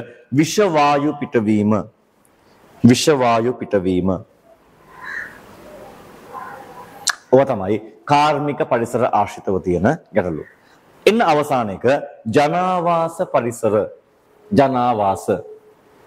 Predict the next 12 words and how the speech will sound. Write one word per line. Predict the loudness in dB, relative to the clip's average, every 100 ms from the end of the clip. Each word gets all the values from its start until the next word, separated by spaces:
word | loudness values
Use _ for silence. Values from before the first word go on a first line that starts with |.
| -14 0
හරි. | 0 0 -8 -20 _ _ _ _ _ -20 -4 4
ජනාවාස | 4 4 2 2 2 2 0 -2 -4
පරිසර. | -4 -2 -2 -2 -4 -12 _ _ _ _ _ -20 -20 -20 -20 -20 -20 -20 -20 -2
මොකද | 4 4 4
කියන්නේ? | 0 0 2 0 -2 -2
මිනිසා | 0 2 0 2 2 2
තම | 0 0 2
වාසස්ථාන | 4 4 0 -4 0 2 2 0
පිහිටුවාගත් | -2 -2 0 2 4 2 0 -2 -2
ග්‍රාමීය | 2 4 2 0 -4 -4 -2
හෝ | 0 2 0
නාගරික | 2 2 2 2 -2 -2